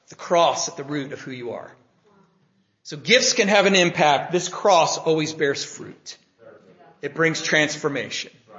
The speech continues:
We live in a, in, in a Christian culture of impact without fruit. Impact.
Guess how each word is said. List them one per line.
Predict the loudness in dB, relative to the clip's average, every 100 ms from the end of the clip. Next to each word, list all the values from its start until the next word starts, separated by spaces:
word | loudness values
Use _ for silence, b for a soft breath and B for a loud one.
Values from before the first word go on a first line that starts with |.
| -20 -10
We | 0 4
live | 6 4
in | 2 0 2
a, | 2
in, | -2 -10 -12 -12 -8
in | -6 -6
a |
Christian | -2 -2 -2 -4
culture | 0 0 2 0
of | 0 -2 -4 2
impact | 4 4 2 2 2 -2 -14 -4
without | 2 2 2
fruit. | -6 -12 -14 -20 _ _ _ _ _ _ _
Impact. | -4 0 2 0